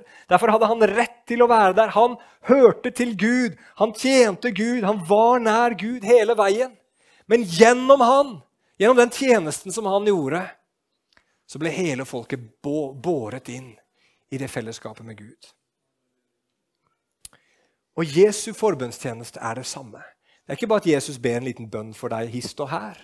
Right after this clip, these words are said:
men at Jesus gjennom hans verk, gjennom det han har gjort, gjennom det han er, står der som en representant framfor Gud, for deg og meg, ren, feilfri, uten lyte,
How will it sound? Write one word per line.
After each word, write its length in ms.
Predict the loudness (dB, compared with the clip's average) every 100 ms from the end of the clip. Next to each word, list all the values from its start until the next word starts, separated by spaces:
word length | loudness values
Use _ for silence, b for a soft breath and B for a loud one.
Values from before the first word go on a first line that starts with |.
| _ _ _ _ _
men 140 | -8 -8
at 100 | -8
Jesus 800 | -4 -2 -2 -4 -10 -16 -12 -6
gjennom 300 | -6 -6 -10
hans 300 | -12 -14 -16
verk, 840 | -16 -2 0 0 -8 -20 _ -20 -20 -20 _ _ _ _ _ _ -6
gjennom 260 | -4 -4
det 140 | -4 -4
han 160 | -4
har 140 | -6 -6
gjort, 460 | -6 -6 -8 _ -10
gjennom 240 | -8 -6
det 140 | -8 -8
han 180 | -12 -4 0
er, 380 | 0 0 -8 -14 b b b
står 640 | -14 -12 -6 -4 -2 0 0
der 140 | -4
som 100 | -8
en 140 | -8 -6
representant 1040 | -6 -8 -6 -6 -4 -10 -6 -6 -6 -6
framfor 400 | -4 -4 -4 -10 -8
Gud, 400 | -10 -12 -20 -20 _ _ _ _
for 480 | -18 -2 2 2 0
deg 460 | 2 4 2 0
og 140 | -2 -2
meg, 380 | -2 -4 -10 _ b b b
ren, 680 | -8 6 10 10 8 2 -6 -16
feilfri, 920 | -20 -12 -2 0 2 -2 -4 -6 -6 -6 b b -2
uten 480 | -2 -2 -6 -10 -6
lyte, 480 | -4 -6 -8 -6